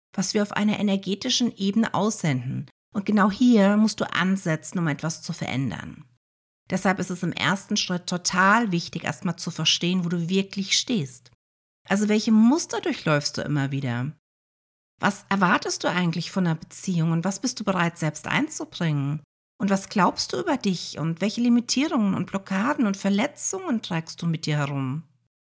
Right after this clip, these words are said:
All dessen darfst du dir in einem ersten Schritt mal bewusst werden. Einfach eine Ist-Aufnahme. Wo stehst du gerade? Vollkommen ohne Bewertung. Natürlich sind wir uns einig, dass das nicht der angenehmste Teil ist, denn es bedeutet auch,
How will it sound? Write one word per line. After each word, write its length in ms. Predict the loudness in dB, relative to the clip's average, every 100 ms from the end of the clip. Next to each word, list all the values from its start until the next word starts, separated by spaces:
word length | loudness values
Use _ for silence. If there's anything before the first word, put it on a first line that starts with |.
| _ _ _ _ 2
All 260 | 4 4
dessen 380 | 2 0 2 2
darfst 260 | 2 2 0
du 40 |
dir 120 | 0
in 60 | 0
einem 100 | 0
ersten 520 | 0 0 2 0 0
Schritt 360 | 0 0 -2 0
mal 160 | 0
bewusst 520 | 0 0 2 0 -2
werden. 600 | -4 -4 -4 -8 -12 -14 -18 _ _ _ _ _ _ _ _ _ _ -10
Einfach 480 | -10 -4 -6 -6 -20 -4
eine 120 | -2
Ist-Aufnahme. 720 | 0 -2 -2 -4 -2 0 0 -2
Wo 140 | -2
stehst 360 | -2 -2 -4 -6
du 60 |
gerade? 400 | -8 -6 -6 -8 -14 _
Vollkommen 880 | -12 -2 0 0 -4 -2 0 -2 -6 _ _ _ _
ohne 320 | 0 2 2
Bewertung. 720 | 0 0 0 0 -6 -10 -12 -18 _ _ _ -10
Natürlich 360 | -4 0 0 0
sind 160 | -2 -2
wir 80 |
uns 140 | -4 -4
einig, 420 | -2 0 0 -2
dass 180 | -4 -4
das 180 | -2 0
nicht 180 | 0 -2
der 140 | -2
angenehmste 640 | 0 0 -2 -4 -2 -4
Teil 320 | -4 -8 -10 -12
ist, 300 | -8 -8 -4
denn 100 | -4
es 120 | -4
bedeutet 580 | -6 -4 -4 -4 -6 -2
auch, 240 | -2 -4